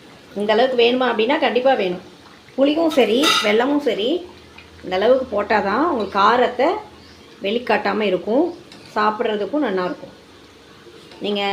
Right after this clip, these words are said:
வந்து ர-, அந்த குண்டு பச்சை மிளகா இருக்கு இல்லையா, அது போட்டிங்கன்னா இன்னுமே காரம் அதிகமா இருக்கும்.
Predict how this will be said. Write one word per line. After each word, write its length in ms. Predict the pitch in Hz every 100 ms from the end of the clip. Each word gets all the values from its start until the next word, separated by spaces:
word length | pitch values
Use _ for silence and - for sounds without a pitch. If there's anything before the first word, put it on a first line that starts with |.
| 196
வந்து 160 | 233 277
ர-, 140 | 233 - 180
அந்த 220 | 254 269 254
குண்டு 240 | 233 269 320
பச்சை 180 | 285 277 233
மிளகா 240 | 226 214
இருக்கு 180 | 208 226
இல்லையா, 160 | 277 349 202
அது 100 | 233 247
போட்டிங்கன்னா 440 | 247 254 294 302 247
இன்னுமே 340 | 247 285 285 294 254
காரம் 300 | 202 214 196
அதிகமா 320 | 185 214 247 220
இருக்கும். 240 | 185 143